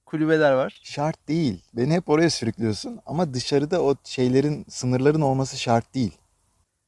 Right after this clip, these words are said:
Speaker 1: Ya bu bahsettiğin teknolojik gelişmeler ve insanın geldiği nokta, e, aletli edevatlı yürüyüş yapabilme kapasitesi, kargo pantolonlar, fonksiyonel outdoor ceketler,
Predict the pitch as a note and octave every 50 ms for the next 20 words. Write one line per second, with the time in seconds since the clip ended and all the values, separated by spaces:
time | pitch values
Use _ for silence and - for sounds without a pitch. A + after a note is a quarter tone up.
0 | _ _ _ _ _ _ - E3+ G3+ G3+ G3 G3 F3+ F#3+ G3 G3+ G3+ - A#3 G#3+
1 | - - A#3+ A#3 - G#3 F#3+ - G3+ G3+ G#3 G#3+ G3+ - - _ - - - _
2 | _ _ _ _ _ _ _ C#3+ C#3 D3 D3+ - - - D#3+ D#3 D#3 D#3+ F3 E3+
3 | D#3+ D#3+ D3 - D3+ D3 - - - D#3+ D#3+ D#3+ D#3 D3+ D3+ D3+ D3+ D3 D#3+ D#3+
4 | D#3+ D3+ D3 D3 - _ _ - A#2+ A#2+ - - - _ _ - - - - _
5 | - A#2+ C3 C#3 C#3+ D3 D3 _ D3 C3+ C3+ C#3 C#3 C3+ C#3 C3+ - _ D3 C#3+
6 | D3 D3+ F#3+ - _ _ _ _ _ _ _ _ _ _ _ - C#3 C3+ C#3+ D3+
7 | C#3 - D3+ B2+ C3+ C#3 C#3 C#3+ C#3 C#3+ D3 - - B2+ - A#2+ A#2 A2+ - -
8 | A2 - - D3 - - D3+ D3+ D#3 D3 D3+ - - C3+ C3+ B2+ - B2 A#2 A#2
9 | A2+ A2 A2+ A#2 B2 - - C#3+ C#3+ C#3+ - - D#3 D3 D3 D3+ D3+ D3+ D#3 -
10 | _ _ _ _ _ _ _ _ _ - C#3+ D3 D#3+ D3+ - - D3+ D3 C3 A#2+
11 | C3+ B2 - B2+ A#2 - - A2 G#2 G#2+ - - _